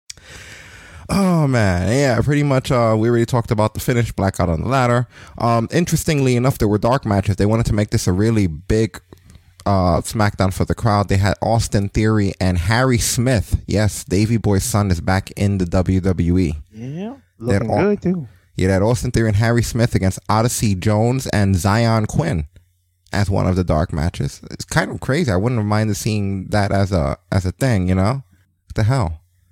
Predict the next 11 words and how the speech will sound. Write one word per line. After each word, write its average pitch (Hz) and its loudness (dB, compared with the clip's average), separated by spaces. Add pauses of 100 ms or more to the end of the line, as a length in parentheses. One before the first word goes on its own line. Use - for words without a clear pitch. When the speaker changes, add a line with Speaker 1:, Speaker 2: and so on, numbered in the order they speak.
(240)
Speaker 2:
Right. 113 -10
Speaker 1:
The 120 2
oth-, 131 -2 (140)
the 113 0
other 127 2
one 135 2
was 110 2
Aaliyah 120 2 (920)
against 101 2
Xia 101 2
Li. 107 0